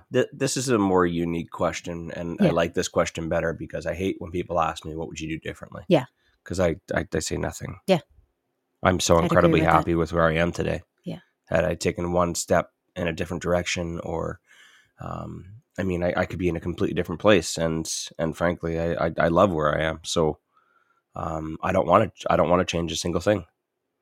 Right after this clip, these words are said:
Speaker 1: And, and if that means that I had to endure some really tough situations, uh, and some hard moments to, to get to where I am, then that's just the cost. That's the price.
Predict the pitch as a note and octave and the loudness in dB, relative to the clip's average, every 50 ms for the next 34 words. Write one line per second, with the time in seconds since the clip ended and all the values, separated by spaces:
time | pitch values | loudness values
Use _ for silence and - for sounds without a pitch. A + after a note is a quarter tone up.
0 | _ _ _ _ _ - F2 E2 D#2+ D#2 D#2 D#2+ D#2+ - - - - - - _ | _ _ _ _ _ 2 4 4 4 4 2 -2 -4 -4 -6 -6 -6 -8 -10 _
1 | _ _ _ _ _ _ - F2+ F2 E2+ - - _ - E2+ D#2+ - D#2+ E2 E2+ | _ _ _ _ _ _ -2 0 0 0 -2 -2 _ 4 4 4 4 2 0 0
2 | F2+ F2 F2 - - F2+ F2 E2+ E2 E2 - - - - - E2+ E2+ E2 E2+ E2+ | 0 0 -2 -2 0 2 4 4 4 2 -2 -8 -8 0 2 2 2 4 2 0
3 | E2 - - - F2+ F2 E2+ E2 - E2+ E2+ E2+ F2+ F#2 F#2 F2+ F2 E2+ - _ | -2 -2 -4 -2 -2 -2 -2 -4 -4 -2 0 2 2 2 2 2 0 -2 -6 _
4 | _ _ _ - _ _ _ - - G2 F2+ E2+ E2+ E2+ F2 F2 F2 E2+ D#2+ - | _ _ _ -20 _ _ _ -6 -2 -2 0 0 0 2 2 4 4 4 2 4
5 | - F2 E2+ - - - E2 - - E2+ E2+ E2+ E2+ - - E2+ D#2+ E2 F#2 G2 | 6 6 6 6 4 0 -2 0 0 2 2 2 2 2 0 -2 -4 -4 -4 -6
6 | - - - - _ _ _ _ _ _ _ _ _ _ _ _ _ _ _ _ | -8 -10 -12 -16 _ _ _ _ _ _ _ _ _ _ _ _ _ _ _ _
7 | _ _ F#2 F2+ F2 E2 D#2+ D#2+ E2 F2 F2 E2+ - F2+ E2+ F2+ F2 F2 E2+ E2 | _ _ -8 -6 -4 -4 -4 -4 -6 -8 -8 -8 -8 -6 0 2 2 2 2 0
8 | F2 F2+ F#2+ G2 F2+ E2 E2 D#2 - - - - - - F2 D#2 - - - - | 0 0 2 2 0 0 -2 -4 -6 -8 -8 -8 -8 -8 -8 -8 -8 -8 -2 -2
9 | E2 - - E2+ E2 E2 E2 E2+ F2+ F#2+ G#2 A2+ G2+ F#2 F2 F2+ F#2 F2 - - | -2 -2 -2 -2 0 0 0 0 0 0 0 0 -2 -4 -4 -4 -4 -4 -4 -4
10 | F#2+ F2 - - - A2 B2+ G2+ F2 - - E2 - - - - A#2 A2+ - - | -6 -6 -8 2 4 6 6 6 4 0 -8 -10 -10 -4 0 2 2 2 2 -4
11 | - - | -14 -18